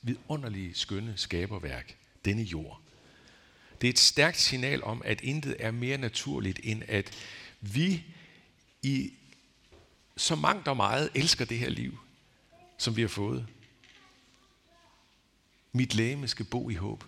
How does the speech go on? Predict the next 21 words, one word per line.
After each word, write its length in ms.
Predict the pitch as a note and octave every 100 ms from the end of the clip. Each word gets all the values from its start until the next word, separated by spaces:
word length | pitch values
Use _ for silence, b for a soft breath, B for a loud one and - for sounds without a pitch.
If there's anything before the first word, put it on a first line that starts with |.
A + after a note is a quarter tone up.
| -
Mit 300 | A2+ A2+ A2
legeme. 680 | G#2+ B2+ D3 F3 D#3 F2 - - - B B B B B B B -
Ikke 160 | E3
bare 140 | D#3 F#3
min 140 | F3
sjæl, 360 | - - E3+ D3
ikke 120 | -
bare 120 | D3+
min 160 | F3 D3
ånd. 220 | - D#3 - - b b b b b b b _
Nej, 220 | - G2 -
mit 200 | D3+ C3
legeme. 460 | B2+ D#3 F3+ C#3+ E2 - B B B B
For 440 | - - B2+ C3 A#2 -
dette 400 | D3+ E3+ E3+ A#2 - B B B B B B _
forgængelige 600 | - A#2 D3 E3+ B2 G#2
skal 200 | F2+ G2
iklædes 420 | B2 B2+ A2 G2+
uforgængelighed, 800 | - B2+ G#2 G2 F#2 E2+ E2 F#2
og 120 | G2 F#2+
dette 240 | B2 B2